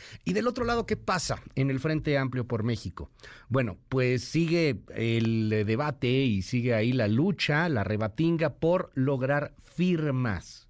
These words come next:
Necesitas ciento cincuenta mil firmas. Xochitl Gálvez ya dice que tiene más de doscientas cincuenta mil, que quiere llegar incluso hasta el millón. Santiago Krill dice que ya casi las alcanza,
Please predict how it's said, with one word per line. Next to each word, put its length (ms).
Necesitas 640
ciento 460
cincuenta 460
mil 180
firmas. 400
Xochitl 340
Gálvez 460
ya 260
dice 520
que 100
tiene 480
más 440
de 260
doscientas 460
cincuenta 400
mil, 180
que 140
quiere 200
llegar 220
incluso 300
hasta 160
el 80
millón. 360
Santiago 540
Krill 200
dice 240
que 140
ya 160
casi 320
las 180
alcanza, 560